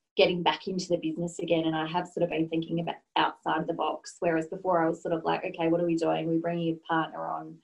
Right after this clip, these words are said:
It's certainly given me another lease of life,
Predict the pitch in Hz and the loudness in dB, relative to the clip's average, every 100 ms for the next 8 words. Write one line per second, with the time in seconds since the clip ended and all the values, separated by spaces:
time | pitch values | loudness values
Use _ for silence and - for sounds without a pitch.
0 | - 175 - 202 151 170 156 156 - _ | -6 -6 0 2 2 2 -2 -4 -10 _
1 | _ - - 202 196 175 165 170 170 165 | _ -14 0 4 4 4 2 4 4 4
2 | 160 165 - 180 160 160 156 | 4 2 0 -4 0 2 2